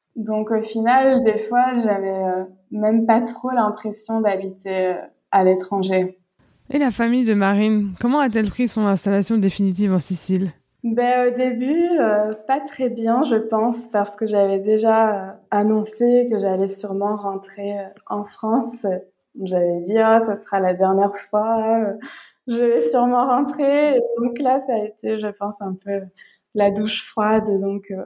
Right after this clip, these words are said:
Speaker 1: en Sicile, mais pourquoi faire ? Qu'est-ce que tu vas faire là-bas ? C'est vrai qu'on n'entend pas souvent parler d'expatriation en Sicile.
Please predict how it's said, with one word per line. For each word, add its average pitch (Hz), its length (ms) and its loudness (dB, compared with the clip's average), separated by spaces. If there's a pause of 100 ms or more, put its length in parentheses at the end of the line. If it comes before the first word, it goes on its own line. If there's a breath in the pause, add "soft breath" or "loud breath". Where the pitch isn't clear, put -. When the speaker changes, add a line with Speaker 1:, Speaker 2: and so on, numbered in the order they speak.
(100)
Speaker 1:
en 262 140 0
Sicile, 262 680 2
mais 220 240 2
pourquoi 262 380 2
faire ? 294 480 2
Qu'est-ce 277 160 -4
que 262 180 -4
tu 247 80 -10
vas 247 180 2
faire 254 200 0
là-bas ? 247 540 0 (880 soft breath)
C'est 226 140 2
vrai 226 200 2
qu'on 233 160 -2
n'entend 208 540 -6 (100)
pas 233 160 0
souvent 226 400 0
parler 214 360 4
d'expatriation 214 1040 -2
en 208 160 -4
Sicile. 214 760 -4